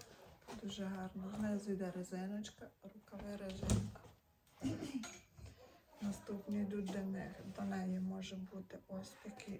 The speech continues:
шорти розміром М-ка. Також Adidas. Далі йде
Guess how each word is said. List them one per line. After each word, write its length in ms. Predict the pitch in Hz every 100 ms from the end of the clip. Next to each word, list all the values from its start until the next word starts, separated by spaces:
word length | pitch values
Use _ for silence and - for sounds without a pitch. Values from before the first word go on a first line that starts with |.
| -
шорти 640 | - - 185 185 - - -
розміром 680 | 190 185 185 190 190 190 - - - - -
М-ка. 520 | 190 196 214 254 262 269 254 - - - - - - - - _ _ - 214
Також 520 | 190 196 214 226 - - 202
Adidas. 840 | 202 208 220 190 180 175 185 - - - - - - - - - - - - - -
Далі 320 | 208 196 202 208 -
йде 240 | 208 196